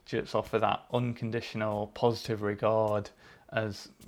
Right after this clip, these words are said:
Carl Rogers would encourage us to do, just to be really nice to ourselves and be accepting of what's going on.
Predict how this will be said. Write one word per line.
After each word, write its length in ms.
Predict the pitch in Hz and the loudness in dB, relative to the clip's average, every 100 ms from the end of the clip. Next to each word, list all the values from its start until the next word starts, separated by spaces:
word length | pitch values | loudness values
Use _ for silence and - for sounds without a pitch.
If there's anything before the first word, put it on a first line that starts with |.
| - - | -16 -4
Carl 300 | 123 113 117 | 2 4 4
Rogers 440 | 113 110 110 104 | 2 2 -2 -2
would 300 | 107 101 - - | -4 -4 -6 -6
encourage 420 | 110 117 107 101 | -2 0 0 0
us 140 | 104 | -4
to 100 | - | -6
do, 340 | 110 107 104 98 - - - | 2 4 4 0 -10 -20 -12
just 180 | 120 - | -10 -4
to 40 | |
be 80 | 117 | -2
really 540 | 113 110 104 107 - - - | 0 0 -2 -4 -6 -10 -4
nice 380 | 107 101 107 | 2 2 0
to 160 | - 113 | 0 0
ourselves 580 | 98 - 98 98 101 - | 0 0 2 2 0 -8
and 140 | - | -8
be 120 | - | -6
accepting 720 | - - - - - - 98 | -6 -8 -2 -2 -2 -8 -8
of 120 | 95 - | -8 -8
what's 240 | - - | -10 -8
going 320 | - 98 127 | -6 -6 -6
on. 200 | 143 - | -10 -12